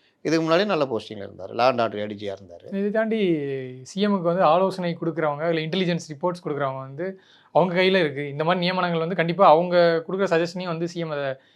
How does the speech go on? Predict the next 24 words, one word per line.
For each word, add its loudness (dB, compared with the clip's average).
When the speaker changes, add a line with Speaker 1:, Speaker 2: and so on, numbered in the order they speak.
Speaker 2:
யோசிச்சு -2
தான் 2
வந்து -2
டிசைட் -2
பண்ணுவாரு. -8
So 6
அதுவும் 8
ஒரு 4
காரணம். 6
இவங்க -6
மூணு -2
பேரை 0
நியமிக்காம -2
இப்ப -6
பொறுப்பு -2
டி -2
ஜி -6
பி -10
வர 2
அளவு-, 0
வ-, -4
அளவுக்கு 2
வர்றதுக்கு 6
காரணம் 2